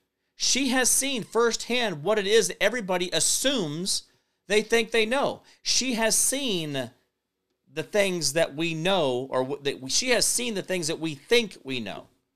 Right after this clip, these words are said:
That's real, guys. This is the world you live in, where your tax dollars are being used to actually go around and destroy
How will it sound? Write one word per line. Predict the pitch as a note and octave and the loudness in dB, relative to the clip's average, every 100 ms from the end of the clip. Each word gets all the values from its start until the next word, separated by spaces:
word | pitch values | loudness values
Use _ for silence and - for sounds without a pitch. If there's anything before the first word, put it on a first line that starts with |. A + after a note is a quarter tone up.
| _ _ _ _ - | _ _ _ _ -2
That's | D#3 A3+ - - - _ _ _ _ _ - | 0 2 -2 -4 -6 _ _ _ _ _ -4
real, | F#3 E3+ | 2 2
guys. | G2 F2+ D#2+ - - _ _ _ _ | 0 -8 -10 -14 -16 _ _ _ _
This | E3 F#3 - - - _ - | 0 2 2 0 -4 _ -8
is | D#3+ | -4
the | C#3+ | -4
world | D3+ E3 E3 C#3 | -2 0 0 -2
you | |
live | C#3+ C#3 B2 | -4 -2 -2
in, | A2+ | -4
where | A2+ C3+ | -2 -2
your | B2 G3 A#3 | 0 -2 0
tax | - A3 G#3+ | 2 2 0
dollars | - C#3 A#2 A#2 | -2 -2 -2 -4
are | A#2 | -6
being | B2 D#3+ F3+ E3+ | -4 -2 -2 -2
used | G#3 D#3+ G#2+ A2 - _ _ _ - | -2 0 -2 -6 -12 _ _ _ -10
to | E3+ E3+ | -6 -2
actually | E3 A3 A3+ - D3+ | 0 0 -2 -4 -4
go | D3 E3+ | 0 0
around | E3+ F3 F#3 A#2+ A#2 A#2 _ _ - | 0 0 -2 -2 -4 -10 _ _ -4
and | D#3 D3+ | -2 -2
destroy | D3 - - G3 D#3+ A2 G#2 | -2 -4 -2 0 0 0 -2